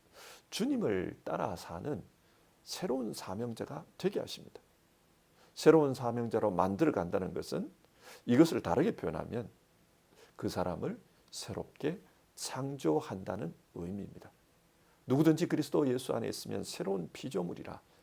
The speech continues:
이전 것은 지나갔으니 보라, 새 것이 되었도다." 예수님을 믿는 이 믿음 안에서 새로운 피조물로 만들어 갑니다.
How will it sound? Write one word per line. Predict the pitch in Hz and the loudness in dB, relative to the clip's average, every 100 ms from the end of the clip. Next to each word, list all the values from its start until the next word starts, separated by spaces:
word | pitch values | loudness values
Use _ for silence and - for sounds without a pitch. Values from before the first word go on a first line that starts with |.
| - | -6
이전 | 107 117 | 4 4
것은 | 107 - 95 | 4 0 -2
지나갔으니 | - 87 87 82 90 87 - - _ | -2 -4 -4 -6 -8 -12 -14 -20 _
보라, | - 87 98 - | -2 0 -2 -8
새 | - - 208 | -14 -10 -8
것이 | 220 - - | -8 -8 -12
되었도다." | - - - - - _ _ _ _ _ _ - - - | -12 -12 -18 -20 -20 _ _ _ _ _ _ -20 -18 4
예수님을 | 123 160 233 285 254 | 6 6 4 0 0
믿는 | 110 98 110 143 - | 0 -2 0 0 0
이 | - 120 | -2 -2
믿음 | 165 220 104 92 | 0 0 0 -2
안에서 | 85 87 - - - _ _ _ _ _ _ _ _ _ _ - | -6 -8 -10 -12 -14 _ _ _ _ _ _ _ _ _ _ -20
새로운 | - - 87 90 - - _ _ - | -14 -10 -10 -10 -14 -20 _ _ -14
피조물로 | - - 143 135 135 - - - | -10 -8 -8 -8 -8 -10 -14 -18
만들어 | - 95 - - | -14 -8 -6 -6
갑니다. | - - - | -10 -14 -20